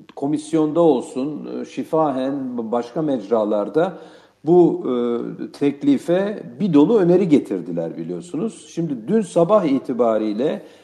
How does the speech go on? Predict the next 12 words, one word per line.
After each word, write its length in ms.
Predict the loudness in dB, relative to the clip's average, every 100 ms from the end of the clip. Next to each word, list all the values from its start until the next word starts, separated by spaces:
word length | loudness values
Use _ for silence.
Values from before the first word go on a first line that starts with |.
| _
özellikle 680 | -6 0 2 2 -2 0 0
H 180 | 0 -2
D 180 | -4 -4
P'nin 400 | -2 -2 -2 -4 -8
ama 400 | -4 2 2 2
C 200 | -2 -2
H 160 | -2 -2
P'nin 400 | -2 0 -2 -2
de, 200 | -2 0
İYİ 160 | -2
Parti'nin 520 | 0 0 -2 -6 -10 -8
muhtemelen 640 | -12 -8 -6 -4 -2 -2